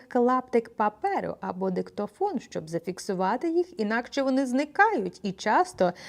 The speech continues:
назавжди. Я завів собі щоденник ідей, куди записую усе, що спадає мені на думку. Більшість із цього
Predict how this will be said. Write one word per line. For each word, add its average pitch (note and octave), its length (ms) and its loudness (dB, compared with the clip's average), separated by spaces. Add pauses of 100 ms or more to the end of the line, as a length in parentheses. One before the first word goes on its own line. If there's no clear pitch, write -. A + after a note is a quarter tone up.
(120)
назавжди. F3+ 840 2 (380)
Я F#4+ 240 2
завів D4+ 300 2
собі B3 280 2
щоденник G#3 720 0
ідей, F3+ 380 -2
куди D#4 580 -2
записую G#3+ 560 0
усе, F4+ 400 -6
що C#4+ 160 -4
спадає A3 360 2
мені G3+ 200 -2
на F#3+ 140 0
думку. - 420 -10
Більшість F4 680 2
із C#4 200 -4
цього D4+ 340 4